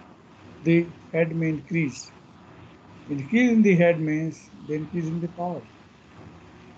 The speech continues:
But for a suitable site of the intake, it should be a narrow valley, bend should be avoided, bank should be stable, no landslides,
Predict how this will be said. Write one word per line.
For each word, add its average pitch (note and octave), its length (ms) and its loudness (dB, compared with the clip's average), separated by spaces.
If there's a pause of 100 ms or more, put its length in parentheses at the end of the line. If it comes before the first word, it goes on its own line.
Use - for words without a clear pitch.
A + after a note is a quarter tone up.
(1000)
But A3+ 160 2 (360)
for G#3+ 200 0
a G3 40 4
suitable C4 560 0
site A3+ 360 4
of F#3 180 0
the G#3 220 0 (560)
intake, F#3 500 -2 (1080)
it - 140 -16
should G3 240 -4
be A3+ 120 4 (340)
a F3+ 200 -2
narrow E3 380 2
valley, F#3+ 420 2 (680)
bend F#3+ 280 2
should G3 220 -2
be G#3+ 100 4
avoided, F3 560 4 (1000)
bank G#3+ 260 0
should G#3+ 220 -4
be G#3+ 100 2
stable, D#3+ 580 0 (520)
no D3+ 240 0
landslides, E3 840 0